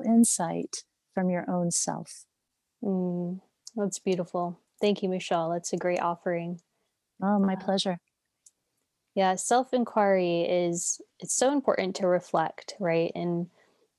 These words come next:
Speaker 2: and when you can reflect in a space where you're actually calm enough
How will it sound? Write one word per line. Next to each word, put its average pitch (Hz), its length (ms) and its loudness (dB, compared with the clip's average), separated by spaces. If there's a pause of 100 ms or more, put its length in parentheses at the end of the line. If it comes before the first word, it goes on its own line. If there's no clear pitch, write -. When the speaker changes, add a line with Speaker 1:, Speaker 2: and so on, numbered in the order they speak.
(140)
Speaker 2:
and 190 140 2
when 202 100 4
you 226 100 4
can 226 180 0
reflect 220 520 2
in 190 120 4
a 175 60 2
space 190 500 2
where 175 140 2
you're 170 200 2
actually 165 520 -2 (100)
calm 202 340 4
enough 170 540 -4